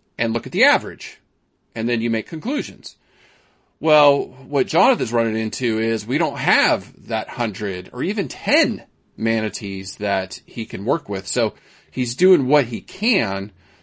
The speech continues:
to break ground, and, and you explained it beautifully. So,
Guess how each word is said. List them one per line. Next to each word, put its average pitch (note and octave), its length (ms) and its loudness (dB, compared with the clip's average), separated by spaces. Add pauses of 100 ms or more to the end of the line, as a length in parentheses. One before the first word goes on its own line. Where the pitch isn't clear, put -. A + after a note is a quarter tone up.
(180)
to - 160 -6
break A#2 320 2
ground, A2 760 2 (260)
and, G#2+ 340 -6
and A2+ 180 -2
you B2+ 80 0
explained B2+ 340 0
it F#2+ 100 -4
beautifully. F#2+ 480 -4
So, G2 480 0